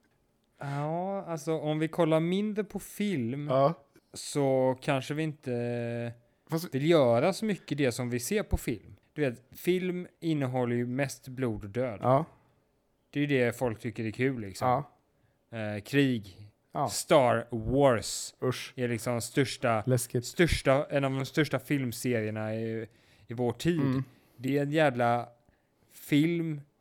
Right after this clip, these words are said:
Speaker 1: eller filmer,
Speaker 2: Mm.
Speaker 1: med jävla krig
Speaker 2: Mm.
Speaker 1: i titeln.
Speaker 2: Det är krig,
Speaker 1: Så
Speaker 2: ja.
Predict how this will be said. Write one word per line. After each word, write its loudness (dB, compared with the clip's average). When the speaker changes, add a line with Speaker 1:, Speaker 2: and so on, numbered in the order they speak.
Speaker 1:
eller -6
filmer, -2
Speaker 2:
Mm. 0
Speaker 1:
med 0
jävla 2
krig 0
Speaker 2:
Mm. 0
Speaker 1:
i -8
titeln. -2
Speaker 2:
Det 4
är 4
krig, 8
Speaker 1:
Så 4
Speaker 2:
ja. 6